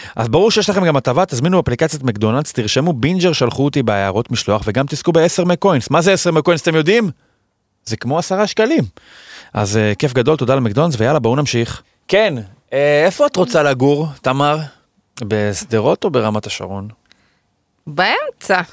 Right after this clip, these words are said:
Speaker 1: באמצע.
Speaker 2: דרך אגב,
Speaker 1: אשקלון.
Speaker 2: יש, יש אפליקציה שאתה יכול
Speaker 1: שמודד.
Speaker 2: לשים שתי נקודות
Speaker 1: גדול.
Speaker 2: ולהגיד מה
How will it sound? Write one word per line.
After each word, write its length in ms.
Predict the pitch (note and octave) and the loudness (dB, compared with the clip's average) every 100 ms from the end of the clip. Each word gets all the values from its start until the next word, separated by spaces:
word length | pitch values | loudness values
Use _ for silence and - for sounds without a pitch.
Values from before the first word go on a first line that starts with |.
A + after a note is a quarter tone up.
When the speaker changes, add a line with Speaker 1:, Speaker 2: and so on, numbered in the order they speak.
| _ | _
Speaker 1:
באמצע. 520 | - - D#3+ - G#2+ | -6 -2 -2 0 -4
Speaker 2:
דרך 200 | - G#3 | 0 2
אגב, 80 | - | 2
Speaker 1:
אשקלון. 420 | B3+ F#4+ C#4+ G3+ D3 - | 2 0 0 -2 -6 -2
Speaker 2:
יש, 260 | G#3+ B3 A#3 | 0 0 -2
יש 220 | G#3 G#3 C#4 | -2 -2 -2
אפליקציה 720 | - F#3+ - G#3+ G#3+ B3+ C4 D4+ | -2 -6 -2 -2 0 0 0 -2
שאתה 160 | - - | -4 0
יכול 100 | C#3+ | 2
Speaker 1:
שמודד. 160 | C3+ | 2
Speaker 2:
לשים 300 | B2 D3+ D3+ | 2 2 2
שתי 320 | - - A#3+ | -2 0 0
נקודות 640 | A#3+ B3 G3 F3 G#3+ E4+ G3+ | 0 0 -2 2 2 0 0
Speaker 1:
גדול. 100 | F#3 | 0
Speaker 2:
ולהגיד 380 | F3+ - A3+ G3+ | 2 2 2 0
מה 760 | G3 G3 F#3 F3+ E3 D#3 D3+ | 0 2 2 0 0 -2 -4